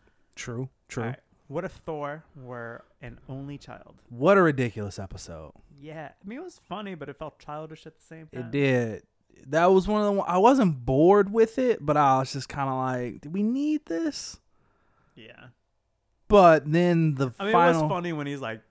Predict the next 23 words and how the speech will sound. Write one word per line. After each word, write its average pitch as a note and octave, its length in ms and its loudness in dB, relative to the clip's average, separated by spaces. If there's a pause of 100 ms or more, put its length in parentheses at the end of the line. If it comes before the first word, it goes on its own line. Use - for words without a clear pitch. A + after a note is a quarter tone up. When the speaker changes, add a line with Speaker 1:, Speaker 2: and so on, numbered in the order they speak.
Speaker 2:
teaching C#3+ 400 -14
the A#2+ 80 -12
class C3 400 -10
at C#3 100 -18
the D#3 140 -18
end. C#3 340 -14
And B2 120 -16
he's, A2+ 100 -14
Speaker 1:
Yeah. A#2 300 -2
Speaker 2:
like, - 20 -8
at A#2+ 100 -10
the C3 60 -14
chalkboard. B2+ 360 -14
Of C3+ 140 -18
the, D#3+ 140 -20
"Oh, D#4 260 -12
mother." E3+ 580 -8
Speaker 1:
Yeah. A#2+ 380 -4 (240)
But C#3 140 -8
then F#3+ 160 2
the E3 80 0
final E3 360 0
scene, D3+ 360 -6